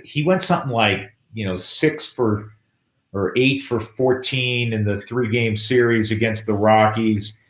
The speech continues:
He had a, he had a bunt single against the Rockies where he got up the line and, and from the right side, and I wanna say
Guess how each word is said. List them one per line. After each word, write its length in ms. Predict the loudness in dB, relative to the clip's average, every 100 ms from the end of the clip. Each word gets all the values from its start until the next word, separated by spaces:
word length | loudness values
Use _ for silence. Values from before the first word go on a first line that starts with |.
| _ _
He 180 | -2 2
had 200 | 4 6
a, 240 | 4 2
he 80 | 2
had 100 | 2
a 180 | 0 -2 2
bunt 280 | 2 2
single 840 | -6 -6 -4 -4 -2 0 0 -2 -10 _ _
against 440 | -4 0 -2 -2 -2
the 80 |
Rockies 560 | 2 6 6 4 -2 -4
where 140 | -2
he 60 | 0
got 220 | 2 4
up 180 | 2 2
the 60 | 0
line 540 | 4 4 4 2 0
and, 180 | -4 -6
and 340 | -6 -4 -4 -8
from 120 | -8
the 80 | -2
right 300 | 0 0 -2
side, 640 | -2 2 4 4 2 -2 -12 _ -8
and 100 | -6
I 60 |
wanna 200 | -2 -2
say 300 | -2 -2 -4